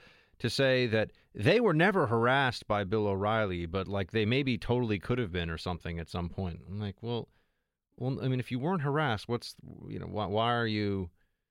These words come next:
how, how is that relevant?" I'm seeing,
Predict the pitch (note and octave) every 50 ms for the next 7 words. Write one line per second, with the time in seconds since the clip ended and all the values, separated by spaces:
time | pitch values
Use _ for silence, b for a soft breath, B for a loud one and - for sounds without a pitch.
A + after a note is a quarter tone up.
0 | _ _ _ _ _ _ G3 - - - - - F2 E2 F#2 A2+ A#2 B2 A#2+ F#2+
1 | - G2+ A#2 B2 B2+ A#2 F#2+ G2 A2+ A#2 B2 A#2 - - _ _ _ F#2+ E2+ D#2+
2 | F2 E2+ - - F#2 F2+ - - - - _ - - E2+ F#2 F#2+ F#2 - - -
3 | G2 F#2 F#2 F2+ F2 F2 E2+